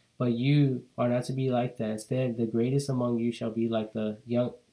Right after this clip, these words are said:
youngest, and the one who rules like the one who serves. For who is greater, the one who is at the table or the one who serves? It is not the one who is at the table, but I am among you as one who serves. You are those who have stood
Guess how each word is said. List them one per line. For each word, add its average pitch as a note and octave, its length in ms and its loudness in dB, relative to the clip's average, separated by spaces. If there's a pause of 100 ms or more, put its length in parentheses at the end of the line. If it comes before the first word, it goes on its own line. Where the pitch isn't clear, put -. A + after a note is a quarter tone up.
(140)
youngest, A#2+ 580 2
and A2+ 140 0
the A2 60 0
one B2 200 -2
who B2+ 240 0
rules B2 380 -2
like A2 260 -2 (140)
the A#2 140 -2
one A#2 320 -2
who A2+ 120 -4
serves. B2+ 580 0 (360)
For B2+ 100 -2
who C#3 400 2 (280)
is A#2 140 -2
greater, B2 440 2
the A2+ 140 -2
one A#2+ 320 0
who A#2+ 200 0
is A2+ 120 -2
at A2 140 -4
the G#2+ 80 -14
table C3 360 -2
or B2 160 0
the A2 100 -2
one A2+ 260 -2
who A2+ 120 -4
serves? A2+ 500 -4
It A2+ 120 -4
is A2+ 160 -2
not A#2+ 240 -2
the B2+ 80 -4
one B2 260 -2
who A#2+ 140 -2
is A2+ 180 -2
at A2 160 -4
the G#2+ 160 -4
table, A2+ 540 -4 (400)
but A#2 100 0
I A#2 120 4
am B2+ 200 2
among C3 380 4
you A#2 180 2
as A2 140 0
one A#2 280 0
who A2+ 120 -2
serves. A#2 600 -4
You A#2 160 0
are A#2+ 120 0
those A#2+ 300 0
who A#2 140 0
have A2 200 -4
stood B2 440 -4